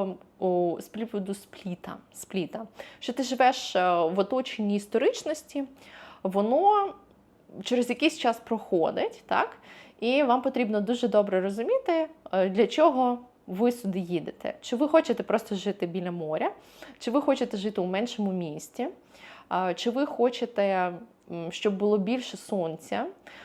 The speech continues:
А, якщо вам потрібно більше культури, більше двіжа такого, то це, напевно, буде Загреб, тому що це як столиця, так, особливо взимку, так, у такі тихі місяці,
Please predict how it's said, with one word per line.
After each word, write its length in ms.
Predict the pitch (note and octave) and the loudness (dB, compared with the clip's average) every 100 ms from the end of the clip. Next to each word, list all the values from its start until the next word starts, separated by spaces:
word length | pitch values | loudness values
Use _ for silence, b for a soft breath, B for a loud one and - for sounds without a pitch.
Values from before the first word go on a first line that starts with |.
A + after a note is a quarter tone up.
| B B | B B
А, 380 | - F#3 F#3 F3+ | 0 0 2 0
якщо 320 | F#3+ G3 - D#4 | -2 -2 2 4
вам 180 | C4+ | 4
потрібно 380 | A#3 G#3 A#3+ G#3 | 0 -4 -2 -2
більше 340 | F3+ A#3+ A#3+ F#3+ | 0 -2 -4 -10
культури, 480 | F#3+ F#3 C4 D4 | -10 -6 -2 0
більше 360 | G3+ G#3+ G#3+ - | 0 -2 -4 -6
двіжа 500 | F3 F3 F#3 A3 G4+ | -4 -2 2 2 2
такого, 480 | F#4+ D#4 B3+ A3 G#3 | 0 0 0 0 -4
то 140 | G#3 | -6
це, 200 | G3 A#3+ | -6 -4
напевно, 420 | A3+ G#3+ G3+ G3+ | -2 0 0 0
буде 680 | F#3+ F#3+ F3+ F3 F3 E3+ E3 - - | -4 -4 -4 -4 -4 -4 -6 -8 -6
Загреб, 520 | F3+ A#3 F#4+ E4 D4 - | 6 6 6 2 0 -2
тому 200 | G#3+ F#3+ | -6 -6
що 200 | - F3+ | -6 -8
це 180 | - F3+ | -4 -4
як 140 | F3 | -4
столиця, 600 | - F#3+ A#3 E4 E4+ G#3+ | -4 -2 2 0 0 -6
так, 240 | G3+ G#3+ G3 | -2 -2 -2
особливо 400 | - F#3 G3 F#3+ | -4 -2 -2 -2
взимку, 540 | E3+ E3+ F3 E3 E3+ | -4 -4 -2 -4 -6
так, 280 | F3 A#3+ G3 | -2 -2 -4
у 60 | |
такі 280 | F3 - F3 | -12 -12 -16
тихі 400 | - G#3+ G3+ F#3 | -8 -6 -4 -6
місяці, 580 | E3 E3 - - C#4+ | -8 -10 -14 -6 -4